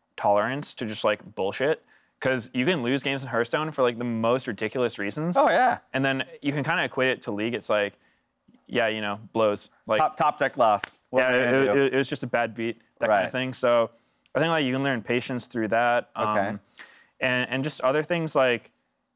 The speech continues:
Speaker 1: I think a lot of times when I start a new game, I can, like, try to draw parallels from other things that I've done.
Speaker 2: Mm-hmm.
Speaker 1: And, uh, yeah, you know, just trying to overall understand what's going on and not be too sad on being like, "Oh, yeah, you know, I'm just,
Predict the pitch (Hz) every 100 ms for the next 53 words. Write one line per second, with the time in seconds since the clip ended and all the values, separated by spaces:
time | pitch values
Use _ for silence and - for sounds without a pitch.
0 | _ - 135 156 123 127 143 135 135 -
1 | 131 123 120 113 117 127 113 123 113 104
2 | 117 110 110 107 - 104 107 120 - -
3 | 113 101 101 120 120 123 123 - 135 143
4 | 151 110 104 92 113 113 110 107 107 107
5 | 104 - _ _ _ _ _ 156 156 143
6 | 135 127 123 - 131 127 - 127 123 113
7 | 117 113 113 113 110 _ _ 120 113 120
8 | 113 - 110 104 104 110 117 _ _ -
9 | 107 104 104 104 - _ _ _ _ _
10 | 120 117 110 127 117 113 113 107 - _
11 | _ _ _ _ _ - 131 - 117 117
12 | 117 104 95 120 117 98 95 95 95 104
13 | 101 -